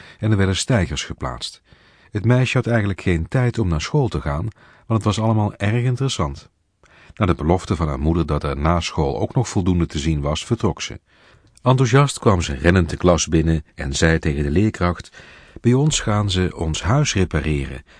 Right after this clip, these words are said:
en de grote bouwketel staan er al." Na school ging ze vergezeld van een vriendinnetje naar huis.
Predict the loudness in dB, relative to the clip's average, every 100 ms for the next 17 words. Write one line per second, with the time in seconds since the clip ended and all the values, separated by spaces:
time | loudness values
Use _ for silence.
0 | -14 -10 -8 -4 0 0 0 0 0 0
1 | 0 -2 -2 -2 -2 -2 0 -2 -4 -12
2 | -14 _ _ _ _ _ _ _ _ 4
3 | 4 4 2 2 2 2 2 0 0 -2
4 | 0 2 0 0 0 2 2 2 2 0
5 | 0 -4 -8 -10